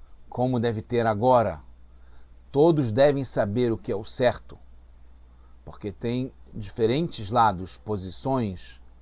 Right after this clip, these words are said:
adversários, mas deve saber onde está o certo, onde está o bom, onde está a vida. E o que é errado,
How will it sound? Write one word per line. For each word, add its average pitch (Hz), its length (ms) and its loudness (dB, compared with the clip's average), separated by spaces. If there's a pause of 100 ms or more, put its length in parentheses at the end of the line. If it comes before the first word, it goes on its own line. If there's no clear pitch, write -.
(560)
adversários, 98 1000 0 (560)
mas 107 160 -4
deve 147 220 6
saber 120 480 0 (260)
onde 143 220 0
está - 160 -4
o 110 80 0
certo, - 560 -4
onde 139 200 0
está - 140 2
o 113 60 4
bom, 110 420 0
onde 131 220 0
está 104 180 -4
a 104 40 0
vida. 92 440 -6 (800)
E 110 80 -4
o 113 40 -2
que - 120 -4
é 107 220 0
errado, 127 520 4